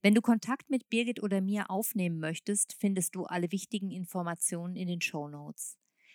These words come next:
Birgit Schröder hat ihre Praxis in Köln. Du findest sie im Netz unter w w w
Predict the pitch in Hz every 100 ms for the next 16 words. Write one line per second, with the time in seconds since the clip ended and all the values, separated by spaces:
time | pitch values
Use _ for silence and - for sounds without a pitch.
0 | - 190 180 - - 196 240 269 240 -
1 | 190 175 180 175 180 - 175 - - 170
2 | 190 262 330 _ _ _ - - 214 208
3 | - - 196 190 180 170 185 - - -
4 | 190 180 170 151 185 175 160 - 190